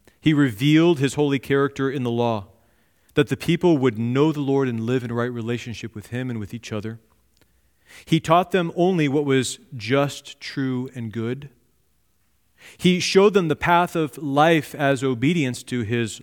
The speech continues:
law, and he showed them great favor in the law, both by giving them a, a day of rest weekly and by encouraging them to take possession of that promised land. That's what we could call the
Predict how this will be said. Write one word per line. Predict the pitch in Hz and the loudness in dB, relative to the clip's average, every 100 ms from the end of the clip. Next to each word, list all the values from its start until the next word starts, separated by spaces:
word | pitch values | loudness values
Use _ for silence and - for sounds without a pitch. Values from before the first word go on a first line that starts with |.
| _ | _
law, | 107 104 110 143 196 - _ _ _ _ _ - - | -8 -4 0 0 -2 -8 _ _ _ _ _ -20 -4
and | 156 | 2
he | 160 | 2
showed | - 196 190 | 4 2 2
them | 185 | 2
great | 170 170 | 2 2
favor | - - 175 170 123 117 | -2 2 4 4 0 -4
in | 131 123 120 117 | -4 -4 -6 -8
the | 131 | -8
law, | 123 117 117 | -4 0 0
both | 110 127 - | 0 -4 -2
by | 135 | -2
giving | 117 143 160 123 | 0 0 0 -2
them | 113 | -2
a, | 113 113 117 _ - | -4 -6 -10 _ -10
a | |
day | 117 131 | -2 -2
of | 143 | -2
rest | 120 123 156 - | -2 -2 -4 -8
weekly | 113 117 139 151 202 _ _ _ _ | -6 -4 -4 -6 -6 _ _ _ _
and | - | -4
by | 135 135 | 0 0
encouraging | 131 - 170 175 127 110 | -2 -4 -2 0 0 -4
them | 113 | -4
to | 110 | -6
take | 131 123 | -10 -10
possession | 113 127 135 - 104 | -8 -8 -8 -10 -12
of | 101 | -8
that | 113 - | -10 -10
promised | 123 117 120 131 | -12 -12 -14 -14
land. | 120 87 _ _ _ _ _ _ _ _ - | -14 -16 _ _ _ _ _ _ _ _ -4
That's | 110 160 - | 0 0 -2
what | 170 | -2
we | 156 | -2
could | - 127 | -4 -12
call | - 131 127 | -6 -2 -2
the | 107 113 | -2 -4